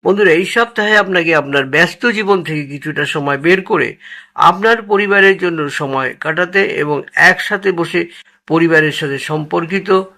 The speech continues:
কিছু সিদ্ধান্ত নিয়ে আলোচনা করতে দেখা যাবে।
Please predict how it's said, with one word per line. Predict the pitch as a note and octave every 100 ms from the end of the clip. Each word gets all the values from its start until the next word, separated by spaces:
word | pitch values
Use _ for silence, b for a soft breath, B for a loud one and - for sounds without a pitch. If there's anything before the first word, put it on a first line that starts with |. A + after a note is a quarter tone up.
| _ _ _ _ _ _ _ _ _ _ _
কিছু | F3+ - E3 C3+ -
সিদ্ধান্ত | - F3+ F3 G#3 G3 G#3
নিয়ে | G#3 G#3+ - -
আলোচনা | E3 F#3 G#3+ G#3 A3+ A#3 _ _ _ _ _ -
করতে | G3 G#3+ D#3+
দেখা | D3 D3
যাবে। | B2 A2